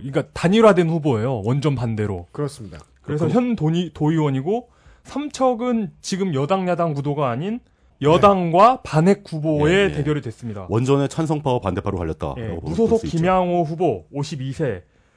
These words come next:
Speaker 1: 강원도 삼척시에 사시고 무직입니다. 강원대학교 법과대학 행정학과 졸업, 삼척시 비서실장,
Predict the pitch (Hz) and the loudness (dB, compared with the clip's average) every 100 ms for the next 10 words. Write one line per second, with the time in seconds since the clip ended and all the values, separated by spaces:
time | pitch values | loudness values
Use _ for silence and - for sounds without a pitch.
0 | _ _ - 156 156 170 170 175 202 208 | _ _ -8 -4 -2 -4 -4 -6 -8 -8
1 | 220 - 165 147 156 147 147 151 202 214 | -10 -8 -6 -4 -4 -6 -10 -8 -8 -8
2 | 135 151 151 139 110 87 _ _ _ - | -8 -6 -4 -4 -4 -8 _ _ _ -20
3 | _ - 156 185 180 165 170 143 147 _ | _ -8 -4 -2 -2 -2 -6 -8 -10 _
4 | - 175 165 156 165 202 - 214 208 208 | -6 -4 -2 0 0 -2 -4 -4 -2 -2
5 | 190 190 143 170 143 - _ _ - - | -4 -4 -2 0 0 -4 _ _ -12 -8
6 | 214 220 - - 220 214 - 156 151 185 | -6 -8 -12 -12 -10 -10 -8 -6 -2 0
7 | 165 160 156 104 | 0 -2 -2 -6